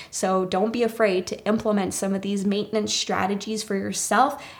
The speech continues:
at a given event if you do decide that you want to continue dieting during the summer. And then understand as well too, if that goal is to continue dieting during the summer and there are events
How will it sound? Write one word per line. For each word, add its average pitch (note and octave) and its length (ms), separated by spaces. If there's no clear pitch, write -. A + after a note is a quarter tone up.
at G3 160
a G3 60
given G3 280
event G3 380
if - 200
you G3+ 80
do A3 220
decide F#3+ 440
that G3 100
you G3+ 100
want G3 200
to F#3+ 60
continue G3 440
dieting G3 640
during F#3+ 460
the G3 140
summer. G3 540
And G#3 180
then A3 140
understand G#3+ 720
as G3+ 140
well G3 160
too, A3 280
if G#3+ 220
that G#3 240
goal G#3+ 340
is G3 260
to A#3 100
continue A3+ 400
dieting A3 440
during A3 240
the A3+ 80
summer A3 280
and F#3+ 340
there G3 280
are G#3 300
events G#3 480